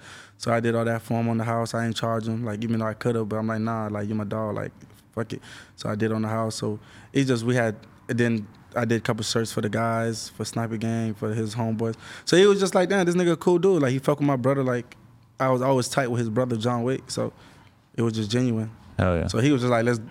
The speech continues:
Speaker 1: let's work." He the type of dude, he'll put you in a position like that. Like, he'll, "Shit, go get it. Like, let's run it."
Speaker 2: Hell yeah. So when I met you, it was when we were b-,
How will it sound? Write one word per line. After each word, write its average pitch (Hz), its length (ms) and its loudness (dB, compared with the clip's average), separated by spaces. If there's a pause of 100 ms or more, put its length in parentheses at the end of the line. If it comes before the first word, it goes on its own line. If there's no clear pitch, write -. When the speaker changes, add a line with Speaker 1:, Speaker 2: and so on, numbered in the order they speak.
(100)
Speaker 1:
let's 117 140 0
work." 147 260 4
He 147 80 4
the 185 100 4
type 190 220 4
of 165 80 2
dude, 202 200 6
he'll 185 100 6
put 202 240 2
you 196 80 2
in 175 100 2
a - 60 -14 (340)
position 170 380 0
like 127 140 0
that. 113 140 -2
Like, 117 220 -4
he'll, 135 240 -2 (640)
"Shit, 131 280 -2
go 120 140 0
get 143 200 0
it. 104 80 -6
Like, 110 300 -6
let's 127 120 -4
run 156 200 -4
it." - 60 -16 (160)
Speaker 2:
Hell 98 120 4 (140)
yeah. 80 120 0
So - 140 6
when 110 180 4
I 135 140 6
met 143 240 6
you, 110 400 6 (180)
it 120 60 4
was 110 300 6
when 107 420 6 (140)
we 117 140 6
were 107 260 4 (160)
b-, 101 80 -2